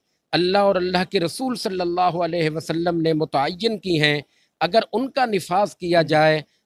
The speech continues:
तो पाकिस्तान के अंदर जिना समेत हर किस्म की बुराई का वाहिद ख़ात्मे का हल एक ही है कि शरीयत के मुताबिक उनको सज़ाएँ दी जाएँ।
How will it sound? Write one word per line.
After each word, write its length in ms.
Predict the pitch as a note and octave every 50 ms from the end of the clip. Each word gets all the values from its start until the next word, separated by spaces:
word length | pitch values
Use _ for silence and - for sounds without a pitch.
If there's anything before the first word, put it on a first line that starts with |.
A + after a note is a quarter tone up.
| _ -
तो 80 | D#3 C#3+
पाकिस्तान 680 | - - D#3+ D#3 - - E3 D3 - - D#3+ D#3+ F3 E3+
के 180 | D#3 - F3+ D#3+
अंदर 440 | D#3 D3+ D#3 D#3 C#3+ D#3 D3+ D3+ D3 - _ _ _ _ _
जिना 460 | F#2 - G#2 B2 C#3 C#3 D#3+ F3+ G3 F#3+
समेत 500 | - - F#3+ F3 F3+ F#3 F#3+ G3 F#3+ - _ _ _ _ _ _ -
हर 200 | A#2+ D#3+ - C4+
किस्म 340 | G3 - - D#3 - F3+ F3 D#3
की 160 | - E3 D3
बुराई 400 | B2+ B2+ C#3+ C3+ C#3+ D3+ D#3+ E3 -
का 220 | - E3+ D3+ D3 C#3 A#2 G2+
वाहिद 340 | A#2 G3 G#3 F3+ G3 G3+ D#3+ - _ _ _ _ _ _ -
ख़ात्मे 540 | - - - D#3+ F3 - - G3+ G3 G3+ F#3+
का 180 | - - D#3
हल 240 | C3+ C#3 D#3+ D#3+ D#3+ - -
एक 220 | F3+ G3+ G3+ - -
ही 180 | D3 D#3+ E3
है 240 | C#3 C3 C3 C#3 C#3 C3 _ _ _ _ _ -
कि 60 | D3+
शरीयत 480 | B2 - D#3+ D3 D3 D3 D3 D#3+ D3 -
के 120 | - C#3+
मुताबिक 520 | C3 C3 C3 B2 - C3+ C3 B2+ C3+ B2+ -
उनको 280 | C3 A#2+ A#2 - C3+
सज़ाएँ 440 | A#2 - - A2+ G2+ A2+ A2 A2 G#2+
दी 200 | F#2+ - G2+ F#2+ -
जाएँ। 200 | F#2+ F#2 F2+ F2